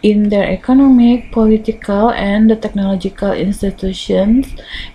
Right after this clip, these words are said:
if they are to preserve the environment. Okay, all nations.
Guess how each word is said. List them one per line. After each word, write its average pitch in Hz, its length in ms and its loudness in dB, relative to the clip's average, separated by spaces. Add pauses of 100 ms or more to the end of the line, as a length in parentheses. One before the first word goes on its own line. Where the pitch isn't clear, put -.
if 214 220 2
they 196 180 -4
are 208 280 -2
to 214 140 -6
preserve 190 580 -2
the 180 120 -4
environment. 185 960 -2 (140)
Okay, 165 260 -10 (360)
all 269 220 0
nations. 233 1600 -4